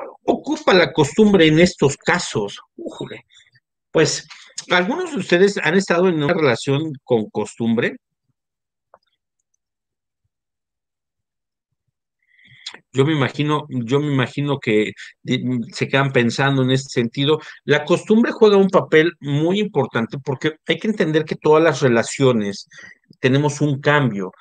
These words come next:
Hay co-, n-, no quiere decir que etapas, no quiero decir etapas, pero sí tenemos un cambio. Ya no es la,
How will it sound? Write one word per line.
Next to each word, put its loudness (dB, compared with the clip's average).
Hay -2
co-, -10
n-, -2
no 0
quiere 6
decir 0
que 0
etapas, -2
no -2
quiero 0
decir 0
etapas, -2
pero -8
sí -12
tenemos -2
un -4
cambio. 0
Ya 0
no 0
es -2
la, 2